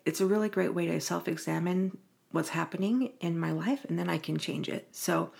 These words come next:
we can re-, apply this, uh, C T F R model again and change a couple of things, and things will get better. So the c-, situation is the same,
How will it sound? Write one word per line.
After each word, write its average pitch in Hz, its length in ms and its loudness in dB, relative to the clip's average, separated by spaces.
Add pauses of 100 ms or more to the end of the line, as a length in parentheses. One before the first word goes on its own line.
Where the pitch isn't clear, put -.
(320)
we 208 80 4
can 196 320 6 (540)
re-, 190 160 2 (100)
apply 196 400 4
this, 165 540 -2
uh, 170 300 0
C 185 220 -2
T 180 160 2
F 165 160 0
R 165 120 0
model 165 420 0
again 170 540 2
and 160 240 0
change 170 440 -2 (460)
a - 80 -2
couple 170 280 0
of 160 80 -2
things, 165 300 0
and 156 280 0
things 160 240 -4
will 147 120 -2
get 131 220 -6
better. 214 340 2 (840)
So 180 640 8
the 202 80 6
c-, 196 140 2
situation 220 720 6
is 165 160 2
the 151 80 2
same, 156 480 0